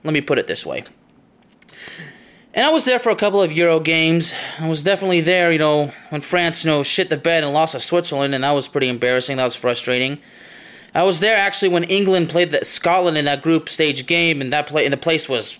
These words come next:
to say that it was packed was, well, oh boy, you couldn't even move. You, <laughs> you couldn't even get, it was even, I mean, I was lucky to get a spot, especially at the Euro twenty twenty final. I mean, especially in the final, God knows how many times I nearly had beer spilled on me.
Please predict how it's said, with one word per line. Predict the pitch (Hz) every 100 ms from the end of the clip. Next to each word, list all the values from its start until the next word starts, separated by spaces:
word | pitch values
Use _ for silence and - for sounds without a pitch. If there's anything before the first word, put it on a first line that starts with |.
| -
to | -
say | 185
that | 180
it | 156
was | 131
packed | - - 165 165 160 135
was, | 127 117 135
well, | 139 127 113 - _ - - - - - - - _ -
oh | 165 151
boy, | 123 131 120 98 - -
you | 170
couldn't | 208 190
even | 143 110
move. | 139 170 120 113 - _
You, | 151 139 -
<laughs> | 180 214 - -
you | 175
couldn't | 208 180
even |
get, | 156 135
it | 156 165
was | 175 170
even, | 170 156
I |
mean, | 180 175
I |
was | 202 165
lucky | 180 160
to |
get | 135
a | 123
spot, | - - 143 127 - - - -
especially | - 208 - 165
at |
the | 147
Euro | 165 165
twenty | 147 170 156
twenty | 151 135
final. | - 151 151 110 101 - _ - _ - _ _ _ -
I |
mean, | 151
especially | 143 - 180 180
in | 151
the |
final, | - 170 175 131 120 - - - - -
God | 175 180
knows | 160
how | 175
many | 175
times | 156 175 156
I | 151
nearly | 170 156
had | 147 120
beer | 175 190 170
spilled | - 147 131 131
on | 123 123
me. | 135 139